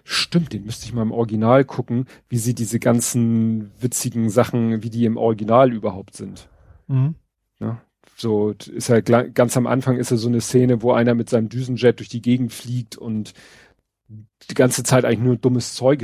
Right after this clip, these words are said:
Speaker 1: redet. Da gibt er ja irgendwie einen anderen, äh, gibt der Lichthupe. Also, ne? Also fliegt
Speaker 2: <laughs> Ja.
Speaker 1: hinter einem anderen Düsenjet her, gibt ihm Lichthupe und sagt dabei sowas wie, „Sei auch du ein Lümmel im Verkehrsgetümmel.“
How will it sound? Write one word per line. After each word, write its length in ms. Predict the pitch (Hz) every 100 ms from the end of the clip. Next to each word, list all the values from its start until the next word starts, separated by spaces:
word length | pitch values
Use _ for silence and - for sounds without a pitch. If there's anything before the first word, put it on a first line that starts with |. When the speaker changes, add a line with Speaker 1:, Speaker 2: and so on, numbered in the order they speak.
| 107
Speaker 1:
redet. 480 | 123 123 123 - - - _ -
Da 100 | 110
gibt 240 | 139 -
er 80 | 123
ja 160 | 123
irgendwie 380 | 131 123 123 117
einen 100 | 120
anderen, 880 | 120 120 123 120 120 120 123 127 123
äh, 40 | 104
gibt 180 | - 117
der 80 | 127
Lichthupe. 640 | 117 156 - 135 - 98 - _
Also, 300 | 113 95 -
ne? 140 | 147 165 -
Also 180 | 113
fliegt 140 | 90 143
Speaker 2:
<laughs> 100 | 110
Ja. 20 |
Speaker 1:
hinter 160 | 143 135
einem 80 | 123
anderen 220 | 135 135
Düsenjet 460 | 131 131 123 135 107
her, 120 | 131
gibt 200 | 123 123
ihm 100 | 120
Lichthupe 540 | 131 156 - 143 143 131 - -
und 140 | 123 113
sagt 240 | 135 -
dabei 260 | 127 131 123
sowas 360 | 113 120 117
wie, 160 | 123 117 - -
„Sei 320 | - 131 135
auch 140 | 127
du 180 | - 156
ein 200 | 143 135
Lümmel 300 | 135 143 135
im 140 | 127
Verkehrsgetümmel.“ 840 | 120 135 147 147 - 117 113 95